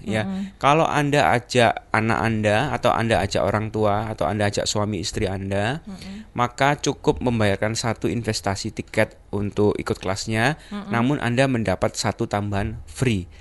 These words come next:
Speaker 2: Mm-hmm.
Speaker 1: Harus i-, keluarga sendiri. Jadi
Speaker 2: Oke.
Speaker 1: tidak boleh ajak istri tetangga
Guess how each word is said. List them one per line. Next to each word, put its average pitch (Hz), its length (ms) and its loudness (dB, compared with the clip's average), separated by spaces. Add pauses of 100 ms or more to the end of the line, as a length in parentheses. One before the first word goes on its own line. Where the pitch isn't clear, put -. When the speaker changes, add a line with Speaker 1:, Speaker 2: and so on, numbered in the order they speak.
(100)
Speaker 2:
Mm-hmm. 214 260 -8
Speaker 1:
Harus 110 500 4
i-, - 140 -8
keluarga 120 420 4
sendiri. 107 600 0
Jadi 113 280 -2
Speaker 2:
Oke. 139 80 -2
Speaker 1:
tidak 123 240 2
boleh 110 220 2
ajak 107 320 2
istri 117 180 0
tetangga 107 800 2